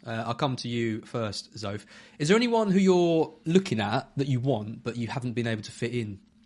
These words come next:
to your side now? 'Cause, like I said, there is this template emerging, but I do think there are some pretty good options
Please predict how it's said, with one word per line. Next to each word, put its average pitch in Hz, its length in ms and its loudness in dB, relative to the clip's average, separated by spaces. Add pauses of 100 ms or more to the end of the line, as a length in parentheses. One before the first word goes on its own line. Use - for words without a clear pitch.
(240)
to - 60 -10
your 113 80 -2
side 110 300 -2
now? 104 180 -12
'Cause, 139 220 -2 (260)
like 202 140 0
I 214 40 2
said, 143 220 2
there 175 160 4
is 233 100 4
this 233 160 2
template 185 420 2
emerging, 156 480 0
but - 120 -4
I 151 40 0
do 277 220 2
think 233 240 -4
there 160 200 0
are 175 160 2
some 151 220 -4
pretty - 280 -4
good 143 160 -2
options 95 580 -6